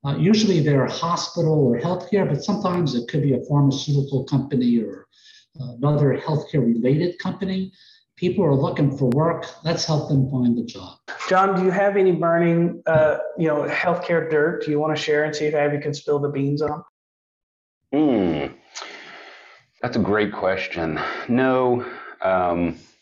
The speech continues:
Speaker 3: I do think, though, I think that most Americans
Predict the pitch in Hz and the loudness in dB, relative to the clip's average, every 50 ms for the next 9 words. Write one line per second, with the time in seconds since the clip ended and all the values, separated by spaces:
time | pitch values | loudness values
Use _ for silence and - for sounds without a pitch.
0 | _ _ _ _ _ _ _ - - _ _ _ _ _ _ _ _ _ _ - | _ _ _ _ _ _ _ -20 -20 _ _ _ _ _ _ _ _ _ _ -20
1 | - - - 107 104 92 123 143 135 - 110 98 90 85 80 87 87 85 85 85 | -12 -6 -4 -2 -2 0 0 0 0 0 0 -2 -2 0 0 0 2 2 4 2
2 | 85 82 - - - - - _ _ _ _ _ _ _ _ _ _ _ _ _ | 2 0 -2 -6 -16 -20 -20 _ _ _ _ _ _ _ _ _ _ _ _ _
3 | _ _ _ _ _ _ _ - - _ _ _ _ _ _ _ _ _ _ _ | _ _ _ _ _ _ _ -20 -20 _ _ _ _ _ _ _ _ _ _ _
4 | _ _ _ - _ _ _ _ _ _ _ _ _ _ _ _ _ _ _ _ | _ _ _ -20 _ _ _ _ _ _ _ _ _ _ _ _ _ _ _ _
5 | _ - 98 101 101 - - 151 156 156 156 - - 80 82 87 85 85 85 82 | _ -4 -4 -4 -4 -2 -2 0 0 0 -2 -4 -6 -4 -2 -2 0 0 -2 -4
6 | - 82 82 87 90 92 92 90 - - - 85 82 80 80 80 78 78 80 76 | -2 -2 -2 0 2 2 0 0 -4 -8 -6 -4 -2 0 0 0 0 0 -2 -2
7 | 76 - 80 76 71 71 71 71 76 78 76 - - | -4 -4 -6 -6 -4 -4 -4 -4 -4 -4 -4 -6 -10